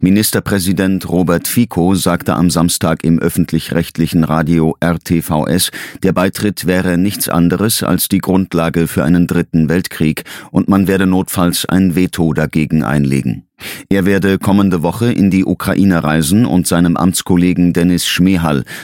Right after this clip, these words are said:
ein neues humanitäres Hilfsprojekt vorlegen. Darüber hinaus werde er die slowakische Position erklären, so der linksnationale Regierungschef. Einen E-U-Beitritt der Ukraine befürworte die Slowakei hingegen,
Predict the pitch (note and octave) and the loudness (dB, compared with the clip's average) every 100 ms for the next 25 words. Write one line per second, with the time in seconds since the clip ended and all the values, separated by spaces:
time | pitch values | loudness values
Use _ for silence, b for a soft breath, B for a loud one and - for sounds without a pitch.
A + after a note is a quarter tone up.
0 | B F2 F2+ F2+ G2+ A2 - G#2 F#2+ F2+ | B 0 2 2 0 0 -2 2 2 2
1 | F2 G2+ F#2 F2+ E2+ G#2 G2 - - E2 | 2 0 0 0 -2 -2 -2 -4 -6 -2
2 | E2 D2+ - - D2+ C#2+ C#2+ C#2+ C2+ B | 0 0 -6 -4 -2 0 0 0 -2 B
3 | B B B - G3 G3 A3 G2+ G2+ F#2+ | B B B -4 0 2 2 0 0 0
4 | E2 B2 - D2+ F2+ F#2+ F#2+ E2 F2+ F#2 | 0 0 -2 -2 0 0 0 0 2 2
5 | F2+ - F2+ D#2 F2 - F2+ F2+ E2+ F#2 | 0 0 0 0 -2 -2 -2 -2 -2 -2
6 | E2 F2+ - - D2+ C#2+ D#2+ - F2 F2 | 0 -2 -2 -2 -2 -2 -4 -2 0 0
7 | E2+ D#2+ B B B _ - F2+ F#2+ F2+ | 0 -2 B B B _ -4 0 2 2
8 | F2+ F2+ F2 F#2 E2+ - F2 D#2+ D2 D2+ | 0 0 0 0 -2 0 0 0 0 0
9 | D#2+ F2+ D#2 F#2 C#2+ C2+ - - - - | 2 0 0 0 0 -2 -2 -4 -6 -10
10 | _ _ _ _ B B B - F#2+ F#2 | _ _ _ _ B B B 0 2 2
11 | F#2 G2 G2 A2 G2 F2+ - F#2 - F2+ | 2 0 0 2 2 0 -2 -4 -2 -2
12 | E2+ F2 - F2 E2 E2 G2+ G2 F#2 - | 0 -2 -2 0 2 2 2 0 -2 0
13 | G#2+ E2+ E2 - D#2+ D#2+ F2 D#2 D#2+ - | 0 0 -2 -2 -2 -2 -2 -2 -2 -2
14 | D#2+ D#2 D#2+ D#2 D#2+ F2 | -2 0 0 0 0 0